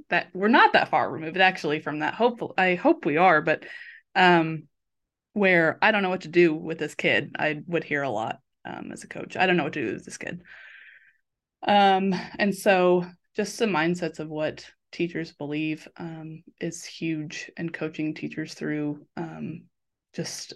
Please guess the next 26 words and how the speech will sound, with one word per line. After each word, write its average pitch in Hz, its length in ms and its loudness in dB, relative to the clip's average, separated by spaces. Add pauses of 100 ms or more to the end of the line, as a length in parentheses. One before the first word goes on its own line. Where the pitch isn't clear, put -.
(100)
having 156 400 -4
an 147 100 -4
asset-based 156 720 -4
mindset - 540 -6
towards - 320 -6
students, 95 340 -6
that 160 140 -2
they're 190 120 4
not 214 260 4
coming 165 300 2
with 160 120 0
a 156 40 -2
blank 147 300 0
slate. 170 360 0
They're 190 100 0
not 180 160 0
coming 156 180 -2
with 131 180 -6
nothing. 262 520 4 (420)
They're 165 140 4
coming 175 300 4
with 151 140 -2
experiences. 156 800 -2
They're 143 140 -4
coming 147 380 -4
with 143 280 -6